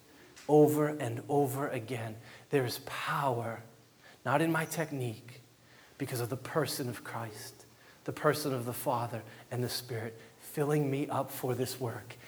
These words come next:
And I would love if the story of Seven Mile Road Philly is all the fruit that you see is birthed out of us being serious about time with the Trinity,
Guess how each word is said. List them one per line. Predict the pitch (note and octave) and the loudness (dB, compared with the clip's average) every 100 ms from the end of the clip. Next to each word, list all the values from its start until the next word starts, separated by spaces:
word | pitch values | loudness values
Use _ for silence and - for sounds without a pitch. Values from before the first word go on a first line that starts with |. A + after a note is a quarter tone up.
| - - - | -18 -12 0
And | C#3 | 4
I | D#3 | 6
would | C3 | 6
love | C3 C#3+ D3+ B2+ | 4 6 8 6
if | B2+ | 2
the | - | -2
story | C3 - C#3+ B2+ B2+ | -4 0 2 4 4
of | A#2+ | 2
Seven | - C#3+ C#3+ | 2 2 4
Mile | C3 B2 | 2 4
Road | C3+ B2+ | 4 2
Philly | - C3+ A#2+ B2+ | 0 0 2 0
is | B2+ A2+ G#2+ - - - - - - - - | -2 -4 -6 -10 -14 -18 -12 -10 -10 -12 -2
all | C3+ C#3 | 0 0
the | C3 | -2
fruit | - D3+ D3 | 0 0 0
that | D3 - | -2 -4
you | |
see | B2+ - D3+ D#3 F3 - - - - - | -4 -2 -2 0 -2 -6 -18 -20 -20 -4
is | C3 | -4
birthed | A2+ C#3+ D3+ D3 - | 0 4 4 4 -2
out | C3+ C#3 C3 | 0 2 4
of | B2+ | 4
us | C#3 C3 | 2 2
being | C#3 B2 B2 | -2 -2 -2
serious | - D#3 D3+ D3+ D3 - - - - - - | 0 0 2 2 2 -4 -10 -16 -20 -20 -10
about | B2+ B2 B2 | -2 0 -2
time | - D#3 C#3+ D3 D3 C#3 - - - - | -2 -2 0 2 0 -2 -12 -20 -20 -6
with | B2+ - | -6 -4
the | |
Trinity, | A2+ - B2+ A2+ A2+ | -6 -2 -2 -2 -6